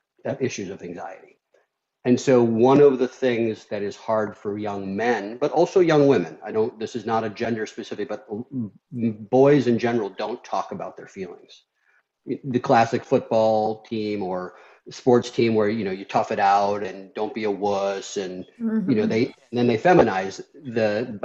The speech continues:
Speaker 1: in a negative way, they feminize, "Oh, you're being a girl." Well, we all should be more like girls 'cause we all ought to talk about our feelings, if,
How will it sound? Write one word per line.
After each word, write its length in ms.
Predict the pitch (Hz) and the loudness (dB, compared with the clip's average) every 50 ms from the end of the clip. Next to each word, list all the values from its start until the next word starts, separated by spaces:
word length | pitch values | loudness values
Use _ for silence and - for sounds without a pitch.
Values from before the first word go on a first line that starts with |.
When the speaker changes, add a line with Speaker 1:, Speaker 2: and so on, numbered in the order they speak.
| - | -6
Speaker 1:
in 100 | - 120 | -4 -2
a 60 | 113 110 | -2 0
negative 420 | 117 131 135 123 120 107 92 90 | 2 2 4 2 2 0 0 -2
way, 300 | 107 131 123 110 101 98 | -2 -2 0 0 -2 -4
they 100 | 98 98 | -8 -8
feminize, 320 | - - 123 120 117 107 120 | -8 -6 -4 -4 -4 -4 0
"Oh, 220 | 147 135 131 127 | 2 4 4 6
you're 160 | 123 123 127 | 6 4 4
being 220 | 123 131 127 120 117 | 4 4 2 2 2
a 40 | 113 | -2
girl." 420 | 110 117 117 117 110 98 87 87 120 | -6 -6 -6 -4 -4 -6 -6 -6 -6
Well, 320 | 123 120 120 123 - - - _ _ _ - | -4 -4 -4 -4 -6 -10 -18 _ _ _ 0
we 100 | 123 120 | 2 4
all 140 | 123 127 | 4 2
should 180 | 127 - 139 113 | 2 0 -2 -2
be 80 | 120 110 | -2 -2
more 180 | 107 104 101 | -2 -2 -4
like 220 | 95 98 95 - - | -4 -8 -10 -10 -10
girls 280 | 98 82 80 - - _ _ _ _ _ | -12 -12 -12 -16 -20 _ _ _ _ _
'cause 100 | - 117 | -10 -8
we 140 | 101 107 110 | -6 -4 -2
all 160 | 110 110 110 | 0 0 0
ought 60 | 107 101 | 0 -2
to 60 | 95 | -4
talk 240 | - - 92 - - | -6 -8 -8 -8 -8
about 180 | 92 90 90 | -12 -12 -12
our 80 | 87 - | -14 -16
feelings, 400 | - - - - - - _ _ _ _ _ _ _ _ _ _ _ _ _ | -16 -16 -18 -18 -18 -20 _ _ _ _ _ _ _ _ _ _ _ _ _
if, 120 | - 113 | -10 -10